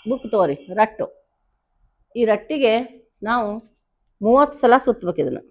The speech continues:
ಒಂದು, ಎರಡು, മൂന്ന്, നാല്, അഞ്ച്, ആറ്, ഏഴ്, എട്ട്,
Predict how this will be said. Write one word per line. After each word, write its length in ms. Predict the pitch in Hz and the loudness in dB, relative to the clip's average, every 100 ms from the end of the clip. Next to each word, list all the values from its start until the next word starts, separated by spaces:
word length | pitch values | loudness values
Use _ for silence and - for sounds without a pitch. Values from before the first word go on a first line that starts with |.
| _ _ _ _ _ _ _ _ _ _ _ _ _ _ _ _ _ _ _ _ _ _ _ | _ _ _ _ _ _ _ _ _ _ _ _ _ _ _ _ _ _ _ _ _ _ _
ಒಂದು, 360 | 170 175 151 156 233 _ _ _ _ _ _ _ _ _ _ _ _ | -6 -4 -4 -6 -10 _ _ _ _ _ _ _ _ _ _ _ _
ಎರಡು, 360 | 170 165 160 165 - _ _ _ _ _ _ _ _ _ _ _ _ _ _ _ _ _ - | -10 -8 -10 -12 -16 _ _ _ _ _ _ _ _ _ _ _ _ _ _ _ _ _ -12
മൂന്ന്, 500 | 170 156 147 135 202 - _ _ _ _ _ _ _ 175 | -10 -8 -8 -10 -12 -16 _ _ _ _ _ _ _ -12
നാല്, 480 | 156 151 165 196 240 _ _ _ _ _ _ _ _ _ _ _ _ _ _ _ _ | -12 -12 -14 -18 -18 _ _ _ _ _ _ _ _ _ _ _ _ _ _ _ _
അഞ്ച്, 460 | 170 160 147 - - _ _ _ _ _ _ _ | -10 -8 -10 -12 -14 _ _ _ _ _ _ _
ആറ്, 460 | 156 - - 175 220 _ _ _ _ _ _ _ _ | -16 -14 -16 -18 -20 _ _ _ _ _ _ _ _
ഏഴ്, 460 | 151 147 151 151 175 _ _ _ _ _ _ _ - | -14 -12 -14 -16 -18 _ _ _ _ _ _ _ -18
എട്ട്, 460 | 160 165 160 160 | -16 -16 -20 _